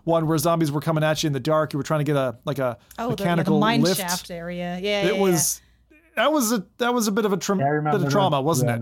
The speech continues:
Speaker 3: no.
Speaker 1: Uh, back then, I'm sure we dragged Jose down there kicking and screaming.
Speaker 3: Yeah.
Speaker 1: And, um,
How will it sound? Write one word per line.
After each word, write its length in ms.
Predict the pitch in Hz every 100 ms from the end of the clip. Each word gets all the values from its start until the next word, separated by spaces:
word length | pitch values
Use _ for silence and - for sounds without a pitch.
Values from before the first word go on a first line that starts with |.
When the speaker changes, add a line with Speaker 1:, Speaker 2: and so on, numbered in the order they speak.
| 110
Speaker 3:
no. 20 | 143
Speaker 1:
Uh, 300 | 139 139 135
back 320 | 156 143 139
then, 120 | 151
I'm 80 | 143
sure 220 | - 190
we 120 | 165 151
dragged 360 | - 156 147
Jose 260 | 156 147 147
down 220 | 143 139
there 120 | 135
kicking 280 | - 143 139
and 120 | 127
screaming. 380 | - 135 135 151 _ -
Speaker 3:
Yeah. 80 | 117 113
Speaker 1:
And, 260 | 165 170 170
um, 240 | 170